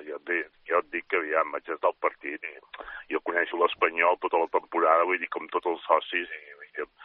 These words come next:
aviam, si jugues malament defensivament, no aguantes un equip zero zero tot el partit. Aviam, l'Espanyol fa fallos, però jo vaig veure correctament defensivament, que estic d'acord que, que es va oblidar d'atacar. Això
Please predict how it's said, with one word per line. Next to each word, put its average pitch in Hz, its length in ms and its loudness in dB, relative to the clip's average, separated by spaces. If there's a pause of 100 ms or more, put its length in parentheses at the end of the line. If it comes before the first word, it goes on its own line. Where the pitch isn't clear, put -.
(220)
aviam, 80 320 -2 (320)
si 87 160 -6
jugues 101 260 2
malament 80 560 4 (160)
defensivament, 80 880 0 (480)
no 92 120 4
aguantes 85 400 2
un 101 140 2
equip 80 300 -2
zero 76 320 -2
zero 73 240 -2
tot 73 160 -6
el - 80 -10
partit. 67 360 -6 (180)
Aviam, 76 220 2
l'Espanyol 80 520 0
fa 98 160 6
fallos, 85 480 2
però 76 400 6
jo 80 160 2
vaig 87 160 2
veure 92 320 4
correctament 85 720 0
defensivament, 92 800 0 (320)
que 82 160 0
estic 92 240 -2
d'acord 113 400 4
que, 107 160 4 (240)
que 87 80 2
es - 80 -16
va 90 160 8
oblidar 95 320 4
d'atacar. 80 400 2 (240)
Això 76 180 2